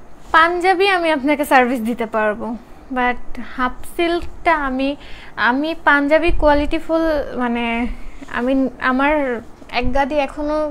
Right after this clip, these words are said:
পড়ে আছে, মানে ডেলিভারি দেওয়া হয় নাই এক কালার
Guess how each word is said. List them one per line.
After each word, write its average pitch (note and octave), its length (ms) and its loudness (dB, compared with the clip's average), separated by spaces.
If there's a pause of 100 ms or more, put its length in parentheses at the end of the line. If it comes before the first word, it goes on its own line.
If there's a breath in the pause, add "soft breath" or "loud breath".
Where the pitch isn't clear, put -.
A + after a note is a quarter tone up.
(600)
পড়ে B3+ 220 8 (100)
আছে, C4 240 -2 (140)
মানে A3 160 -2 (880 loud breath)
ডেলিভারি B3+ 460 2
দেওয়া A#3+ 240 4
হয় A#3 240 0
নাই C4 120 -6 (480)
এক A#3+ 140 -8
কালার A3+ 220 -2